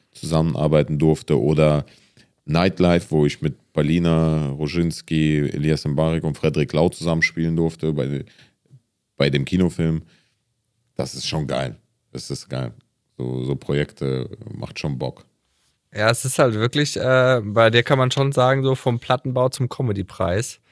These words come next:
Speaker 1: Ja, ja, es ist genau so, es ist wie ich auf der Szene ge-, auf der Bühne, Szene, ich sag auf Russisch, auf der Bühne, äh, gestanden hab und in Jogginghose bewusst ja hingekommen bin. Das ist krass, weil ich erinnere mich ganz genau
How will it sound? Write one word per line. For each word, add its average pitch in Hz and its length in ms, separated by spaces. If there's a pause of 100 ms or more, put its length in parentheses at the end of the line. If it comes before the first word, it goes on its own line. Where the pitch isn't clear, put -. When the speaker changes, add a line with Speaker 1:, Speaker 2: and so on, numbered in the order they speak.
(360)
Speaker 1:
Ja, 80 420
ja, 62 220
es - 140
ist 110 160
genau 95 380
so, 107 140
es 92 140
ist 82 140
wie 110 140
ich 113 120
auf 92 100
der 95 100
Szene 101 320
ge-, 78 140 (240)
auf 82 120
der 92 100
Bühne, 98 520
Szene, 71 380
ich 65 60
sag 69 180
auf - 140
Russisch, 76 320
auf 80 120
der 85 120
Bühne, 98 460 (520)
äh, 69 600
gestanden 95 420
hab 80 140
und 76 120
in 78 300
Jogginghose 82 640
bewusst 78 460
ja 73 200
hingekommen 78 540
bin. 87 240 (300)
Das 73 180
ist 73 160
krass, - 260
weil 73 140
ich 71 140
erinnere 95 300
mich - 220
ganz 107 300
genau 98 480